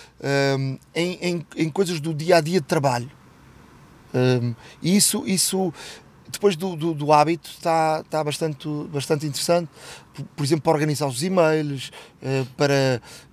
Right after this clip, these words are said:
p-, por pastas, por, eh, sinali-, sinalizares.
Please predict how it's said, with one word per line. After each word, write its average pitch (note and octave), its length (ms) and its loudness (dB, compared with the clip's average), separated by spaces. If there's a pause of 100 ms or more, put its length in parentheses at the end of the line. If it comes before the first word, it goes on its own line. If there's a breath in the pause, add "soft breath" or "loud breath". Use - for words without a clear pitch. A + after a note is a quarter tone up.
p-, D3+ 100 -6
por D3 180 -2
pastas, D#3 600 2
por, C#3+ 260 -4
eh, B2+ 300 -2 (220 loud breath)
sinali-, D3 520 -2
sinalizares. D3+ 760 0